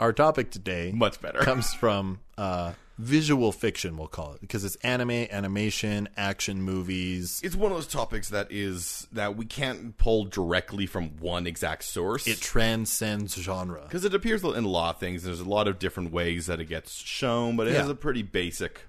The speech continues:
Speaker 2: concept to it.
Speaker 1: And our concept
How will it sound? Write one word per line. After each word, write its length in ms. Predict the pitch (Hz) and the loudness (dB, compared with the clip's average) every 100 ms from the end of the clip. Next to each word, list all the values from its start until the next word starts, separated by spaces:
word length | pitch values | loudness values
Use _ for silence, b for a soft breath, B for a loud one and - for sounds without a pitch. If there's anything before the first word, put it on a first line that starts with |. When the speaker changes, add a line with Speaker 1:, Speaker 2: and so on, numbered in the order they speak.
| - - - - - | -20 -20 -20 -20 -14
Speaker 2:
concept 760 | - 95 85 78 - - - | -10 -4 -4 -6 -8 -10 -10
to 120 | - - | -12 -12
it. 200 | - - | -12 -4
Speaker 1:
And 360 | 120 113 113 107 - - | 0 2 0 -2 -6 0
our 120 | 156 | 2
concept 680 | 170 120 107 - 90 87 - | 2 0 0 0 -2 -2 -8